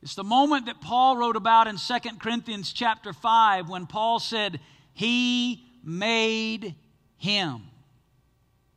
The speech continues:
who knew no sin to be sin on our behalf." What, what happened in those three hours on the cross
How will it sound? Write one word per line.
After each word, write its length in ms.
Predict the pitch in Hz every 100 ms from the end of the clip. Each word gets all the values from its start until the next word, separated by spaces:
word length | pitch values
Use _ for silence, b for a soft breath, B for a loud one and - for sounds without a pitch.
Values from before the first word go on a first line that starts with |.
| _ _ _ _ _ _ _
who 200 | - 220
knew 400 | 196 196 247 285
no 280 | 277 269 262
sin 600 | 254 - 262 233 185 135 - - _ _ _ _ _ _ _ _ _ _ _ _ _ _ _ _ _ _ _
to 100 | 185
be 380 | 165 240 269 254
sin 500 | - 254 214 156 110 - - _ _ _ _ _ _ _ _ _ _ _ _ _ _ _ _ _ _
on 160 | 170 175
our 240 | 175 160
behalf." 360 | 143 135 131 104 - _ _ _ _ _ _ _ _ _ _ _ _ _ _ -
What, 180 | 226
what 160 | 233 233
happened 520 | 170 285 320 320 294
in 140 | 254 233
those 380 | 269 302 262
three 320 | - 285 285 269
hours 440 | 262 285 269 247
on 140 | 262
the 80 | 226
cross 640 | - 240 269 262 208 -